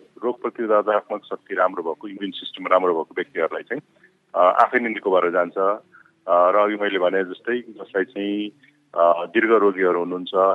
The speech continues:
जसलाई छातीको रोग छ, दमको रोग छ, मुटुको रोग छ अथवा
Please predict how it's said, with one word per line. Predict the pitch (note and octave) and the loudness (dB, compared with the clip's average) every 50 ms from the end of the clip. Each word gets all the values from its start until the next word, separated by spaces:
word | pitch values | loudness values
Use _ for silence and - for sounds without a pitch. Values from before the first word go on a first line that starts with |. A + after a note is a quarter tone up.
| F#2+ E2+ - | 0 -4 -10
जसलाई | E2+ - - F#2 | -10 -6 -4 -4
छातीको | - - - G2+ F#2+ - G#2 F#2 - G2+ F#2 | -4 0 2 0 0 0 -2 -8 -6 0 2
रोग | F#2 F#2 E2 - | 4 4 4 2
छ, | - G2 | -2 -8
दमको | F#2 - F2+ F2 F#2 F2 - F#2 | -6 -4 -4 -6 -6 -8 -10 -8
रोग | F2+ F2+ F2 - | -6 -6 -6 -8
छ, | - - F#2+ | -8 -6 -2
मुटुको | F#2 F#2 F#2 F2+ F2+ - F2+ - - F#2 - - F#2 | 0 2 2 0 -2 -8 -18 -20 -20 -18 -12 -8 -6
रोग | F2 F2+ F2 - - | -6 -6 -6 -8 -8
छ | - F#2+ | -6 -2
अथवा | F2+ F2+ F2 F#2 F#2 - - E2+ E2 E2 | 0 0 2 0 -2 -4 -6 -6 -4 -4